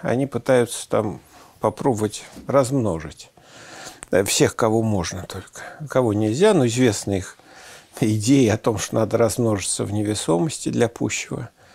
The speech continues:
значит, э, антуража. Так и здесь подсадили Майка, такую, самца гориллы. Ну и он, э, выучил всего несколько десятков таких фраз,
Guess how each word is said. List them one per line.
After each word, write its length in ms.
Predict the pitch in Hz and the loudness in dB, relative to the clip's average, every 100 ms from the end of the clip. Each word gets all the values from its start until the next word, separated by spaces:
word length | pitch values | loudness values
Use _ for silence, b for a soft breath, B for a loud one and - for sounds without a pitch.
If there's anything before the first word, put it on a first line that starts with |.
| B B B - | B B B -8
значит, 600 | - 98 - - - - | -6 -6 -8 -12 -14 -6
э, 460 | 135 104 110 120 110 - | -2 0 0 -4 -6 -4
антуража. 760 | 127 110 123 110 101 95 110 - B B B - | -2 -2 -2 0 0 -2 -6 -12 B B B -2
Так 260 | 208 226 220 | 2 4 6
и 240 | 196 180 151 147 | 6 6 4 4
здесь 240 | 131 135 | 6 4
подсадили 800 | - - - 147 120 117 104 92 - | 2 -2 2 4 4 2 2 0 -2
Майка, 520 | 127 135 196 220 208 | 2 6 6 4 2
такую, 640 | - 151 - 131 113 120 120 156 120 | 0 0 2 2 2 0 -6 -6 -2
самца 500 | 135 113 104 98 92 | 0 0 0 -2 0
гориллы. 560 | 135 175 214 226 208 B B B B B B - | 0 0 0 0 -2 B B B B B B 2
Ну 300 | 180 254 269 | 4 6 4
и 400 | - 180 175 156 B - - | 4 6 6 4 B -12 2
он, 400 | 196 208 202 185 | 6 6 6 2
э, 640 | - 127 131 120 120 - | 2 4 4 4 2 0
выучил 920 | - 98 101 98 139 165 175 151 151 | -4 -6 -6 -4 2 6 6 4 2
всего 280 | 123 - 139 | 0 2 4
несколько 520 | 147 135 - 113 - | 4 2 0 -4 -2
десятков 640 | 117 127 - 95 - - - | 0 0 2 0 0 -10 -6
таких 400 | - - - - | -4 -4 -6 -6
фраз, 480 | - 185 214 - | 0 2 2 0